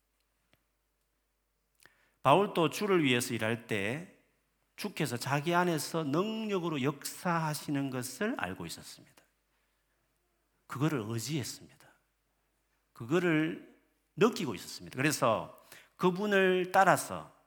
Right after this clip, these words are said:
자기 속에서 역사하시는 그분을 따라서 본인도 열심히 수고했다, 이렇게 말했습니다. 그래서 주와 함께 일하는 법을 알고 있었던 것이었습니다.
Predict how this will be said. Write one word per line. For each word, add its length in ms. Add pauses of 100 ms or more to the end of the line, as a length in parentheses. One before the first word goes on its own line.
(200)
자기 300
속에서 360
역사하시는 560
그분을 340
따라서 760 (440)
본인도 500
열심히 540
수고했다, 840
이렇게 440 (300)
말했습니다. 480 (1700)
그래서 360
주와 420
함께 640
일하는 420
법을 240
알고 240
있었던 340
것이었습니다. 580